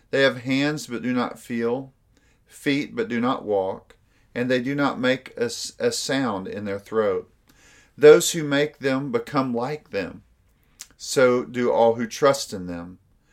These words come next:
O Israel, trust in the Lord. He is their help and their shield. O house of Aaron, trust in the Lord. He is their help and their shield. The Lord has remembered us. He will bless us.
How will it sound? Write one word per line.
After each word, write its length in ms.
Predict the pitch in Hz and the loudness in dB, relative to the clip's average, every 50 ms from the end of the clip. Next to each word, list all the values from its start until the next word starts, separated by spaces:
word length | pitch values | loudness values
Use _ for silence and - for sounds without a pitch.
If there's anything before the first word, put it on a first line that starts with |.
| _ _ _ - _ _ _ _ _ _ - | _ _ _ -20 _ _ _ _ _ _ 6
O 280 | - 151 151 151 147 | 10 10 10 10 10
Israel, 420 | 117 156 160 156 - 147 139 123 117 | 8 6 4 4 4 4 4 4 4
trust 520 | - - - 185 185 185 185 - - - | 2 0 4 4 6 6 4 2 -4 -4
in 180 | - 147 143 139 | -4 -2 2 2
the 100 | 131 120 | 2 2
Lord. 460 | 113 117 120 120 117 110 104 101 107 | 4 4 4 4 6 4 2 0 -4
He 300 | - - 156 165 165 - | -6 -6 -4 -4 -4 -4
is 320 | - 117 143 131 117 - | -2 -2 -2 -2 -2 -2
their 240 | - 123 117 110 110 | 2 4 4 4 4
help 360 | - 131 127 135 147 151 - - | 4 2 2 4 4 2 2 0
and 220 | 127 131 123 120 | -2 0 0 0
their 140 | 113 107 104 | -2 -2 -4
shield. 600 | - - - - 120 113 110 104 98 98 98 104 _ _ _ _ _ _ - _ - - - _ | -6 -8 -8 -6 -4 -2 -2 -2 -2 -4 -8 -12 _ _ _ _ _ _ -20 _ -20 -20 -6 _
O 160 | - 151 160 | 6 6 6
house 380 | 143 143 156 151 160 156 - - | 6 6 6 6 6 6 4 2
of 160 | 139 120 123 | 2 2 2
Aaron, 420 | 90 110 139 139 135 131 123 120 120 | 2 4 4 4 4 2 2 0 -2
trust 560 | - - - - 160 156 160 156 - - - | -4 -10 -2 2 2 4 4 2 -2 -6 -6
in 160 | - 139 139 | -6 -4 -2
the 140 | 131 123 113 | 0 0 0
Lord. 420 | 110 117 117 117 113 107 107 107 - - - - - - | 0 0 2 4 4 4 2 -2 -8 -16 -20 -20 -20 -14
He 260 | _ 175 185 202 170 | _ -6 -6 -4 -2
is 220 | - - 139 117 110 | -2 -2 -2 -2 0
their 220 | 127 127 120 117 | 2 2 2 2
help 420 | - - 143 143 147 143 - - _ | 0 0 2 4 4 2 0 -6 _
and 240 | - 110 120 113 117 | -6 -4 -4 -4 -4
their 120 | 113 107 104 | -4 -6 -6
shield. 500 | - - - 120 113 107 95 90 92 95 _ _ _ _ _ _ _ _ _ _ _ _ _ _ _ _ _ _ | -8 -8 -6 -4 -4 -2 -4 -4 -6 -8 _ _ _ _ _ _ _ _ _ _ _ _ _ _ _ _ _ _
The 100 | 143 151 | 4 6
Lord 260 | 151 165 165 175 180 | 8 8 8 8 8
has 240 | 180 175 175 156 - | 6 2 2 2 2
remembered 540 | 170 165 160 160 165 180 180 151 135 123 120 | 0 -2 0 2 0 0 4 2 4 4 4
us. 480 | - - 104 104 98 - - - - - | 2 2 0 0 -2 -4 -6 -8 -10 -10
He 160 | 127 147 170 | -8 -8 -4
will 200 | 165 160 156 143 | -2 0 0 0
bless 440 | 131 135 143 147 160 151 - - - | 2 4 4 4 4 4 2 0 0
us. 460 | 113 101 95 98 - - - - | 0 0 0 -2 -4 -8 -12 -14